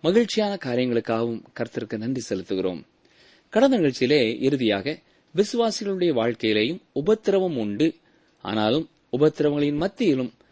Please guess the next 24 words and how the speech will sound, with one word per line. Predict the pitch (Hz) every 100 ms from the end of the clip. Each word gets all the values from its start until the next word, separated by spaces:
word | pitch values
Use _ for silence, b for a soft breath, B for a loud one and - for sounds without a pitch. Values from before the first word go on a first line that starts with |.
| b b
கர்த்தர் | - - - 220 - _ -
அவர்களோடு | 113 123 143 208 240
இருப்பேன் | 175 175 190 175
என்று | 160
வாக்கு | 135 143 170 175 170
பண்ணியிருக்கிறார் | 165 156 147 151 165
என்று | 147 135 -
சிந்தித்தோம். | 98 87 87 82 - _ b b b b b
இன்று | b 294 247 175 -
ஒன்று | 160 160
தெசலோனிக்கேயர் | 139 135 127 123 127
மூன்றாம் | 135 139 117
அதிகாரம் | 113 110 143 - -
ஒன்பதாம் | 170 220 185
வசனம் | 127 - 107
முதல் | 104 98
பார்ப்போம். | 101 90 - 123 202 - _ _ _
வாசிக்கிறேன். | 208 214 160 139 160 - -
ஒன்று | 135 151 143
தெசலோனிக்கேயர் | 123 - 120 120 120 120 151 - _ _ _ _ _
மூன்றாம் | 180 247 196
அதிகாரம் | 135 120 117 117 -
ஒன்பதாம் | 117 120 131
வசனம். | 127 143 143